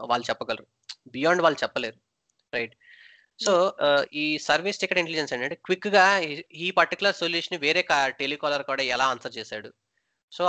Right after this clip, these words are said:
Speaker 1: ఆ సమ్మరీ ఏంటి, స్నాప్‌షాట్ వాళ్ళ స్క్రీన్ మీద చూపించారు అనుకోండి. Like నా-, నా-, నాకు మీరు కస్టమర్ కేర్ కాల్ చేశారు, like మీరు ఆ, "సార్, నాకు లోన్ ప్రొడక్ట్ కావాలి, no, so నాకు, ఆ, నా డి-, నాకు I am eligible, I am, నేను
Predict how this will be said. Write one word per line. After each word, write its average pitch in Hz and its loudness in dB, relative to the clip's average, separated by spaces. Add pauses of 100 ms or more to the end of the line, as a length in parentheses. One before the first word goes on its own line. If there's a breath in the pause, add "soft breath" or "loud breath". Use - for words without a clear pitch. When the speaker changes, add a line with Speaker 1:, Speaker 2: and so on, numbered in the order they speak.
(140)
Speaker 1:
ఆ 156 10 (500)
సమ్మరీ 151 -2
ఏంటి, 117 -10 (100)
స్నాప్‌షాట్ 151 -4
వాళ్ళ 151 -4
స్క్రీన్ 127 -14
మీద 143 -8
చూపించారు 120 -12
అనుకోండి. 110 -16 (260)
Like - -14
నా-, 135 -6
నా-, 131 -4
నాకు 127 -4
మీరు 120 -10
కస్టమర్ 131 -8
కేర్ - -10
కాల్ 113 -4
చేశారు, - -14 (560 soft breath)
like 127 -4
మీరు 127 0
ఆ, - 2 (380 soft breath)
"సార్, 143 2 (240)
నాకు 117 -4 (160)
లోన్ 147 -4
ప్రొడక్ట్ 135 -2 (360)
కావాలి, 107 -4 (160)
no, 165 0 (440)
so 131 -2
నాకు, 117 -4 (1900)
ఆ, - 0 (240)
నా 131 0
డి-, 120 -4 (100)
నాకు 127 0
I 123 4
am 120 0
eligible, 120 -6
I 123 0
am, 123 -4
నేను 123 -4